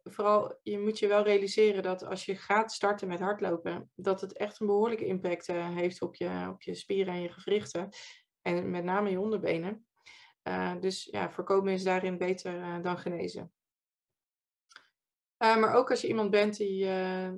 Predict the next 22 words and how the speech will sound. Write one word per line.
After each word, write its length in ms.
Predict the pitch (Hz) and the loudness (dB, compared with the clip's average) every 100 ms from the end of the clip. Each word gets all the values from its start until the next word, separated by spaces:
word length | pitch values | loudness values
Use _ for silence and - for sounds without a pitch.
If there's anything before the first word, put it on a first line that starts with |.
| - | -8
nou, 220 | 214 165 | -6 -6
vrij 240 | - 190 | -4 -2
intensief 380 | 190 190 180 175 | -2 -2 -4 -4
sport, 500 | - 285 302 - - - | -2 0 0 -2 -14 -14
en 220 | - 175 | -10 -8
dat 120 | 175 | -4
hoeft 180 | 214 - | -4 -4
niet 120 | 190 | -4
per 100 | 180 | -2
se 100 | 180 | -2
hardlopen 500 | 180 202 208 196 190 | 0 0 2 0 0
te 140 | 185 | -4
zijn, 300 | 180 180 180 | -2 0 -2
maar 100 | 170 | -6
dat 160 | 165 170 | -8 -8
kan 200 | 170 175 | -8 -4
ook, 220 | 185 185 | -4 -4
eh, 160 | 190 190 | -6 -4
fietsen 340 | - 196 190 | -6 -6 -6
zijn 440 | 175 175 170 170 165 | -4 -4 -4 -6 -8
of, 220 | 160 - | -8 -8
eh, 240 | 170 165 | -8 -8